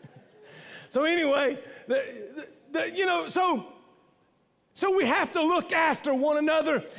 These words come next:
And, but the Bible says this, um, that we, we have to come together lest the devil tempts us because of our lack of self-control. So you have heard this that said, "The family that prays together stays together." Well,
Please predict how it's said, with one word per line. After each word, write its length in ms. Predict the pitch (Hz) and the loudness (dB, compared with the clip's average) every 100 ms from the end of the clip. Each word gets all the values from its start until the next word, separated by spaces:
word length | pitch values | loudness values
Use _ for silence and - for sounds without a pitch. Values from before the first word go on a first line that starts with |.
| - | -2
And, 420 | 302 320 285 294 | 0 2 0 0
but 120 | 294 | -2
the 60 | 320 | 0
Bible 280 | 349 403 - | 0 2 0
says 240 | 247 311 | 0 0
this, 300 | 285 311 - - - - - | 0 -2 -4 -14 -20 -20 -2
um, 440 | 262 254 240 220 - - - | 2 2 0 -6 -16 -20 -4
that 200 | 262 294 | -2 0
we, 180 | 294 302 | -2 -6
we 180 | 294 262 | -2 0
have 240 | 214 302 | 2 0
to 80 | 320 | -2
come 180 | 302 320 | -2 0
together 340 | 302 311 330 | 2 0 0
lest 380 | 311 311 277 - - 233 | 0 0 0 -6 -14 -4
the 80 | 247 | 0
devil 300 | 285 302 294 | 0 0 -2
tempts 320 | - 302 262 | 0 -2 -2
us 80 | 214 | -10
because 320 | 262 285 254 | -4 -2 0
of 80 | 262 | 0
our 120 | 285 | 0
lack 200 | 285 269 | 0 -2
of 100 | 226 | -4
self-control. 680 | - 277 220 254 254 277 185 262 233 | -2 -2 -2 -6 -2 -2 -2 -12 -4
So 120 | 330 | 0
you 180 | 330 403 | 2 4
have 180 | 392 208 | 2 2
heard 380 | 285 392 339 | 0 0 0
this 240 | 349 339 269 | 0 0 0
that 140 | 320 - | -4 -2
said, 280 | 302 247 - - - - - | 0 0 -8 -20 -20 -10 -6
"The 80 | |
family 540 | 214 262 302 359 359 339 | -2 0 2 2 0 0
that 260 | 294 - | -2 -2
prays 380 | - 254 285 247 | -6 -4 -2 -4
together 500 | 240 202 254 247 214 - - - _ _ _ _ _ - | -4 0 0 0 -4 -10 -20 -20 _ _ _ _ _ -10
stays 280 | - 233 160 | -2 -2 -2
together." 340 | 175 143 110 - - - _ _ _ _ - | -2 -2 -4 -14 -20 -20 _ _ _ _ -4
Well, 220 | 170 180 | -2 -2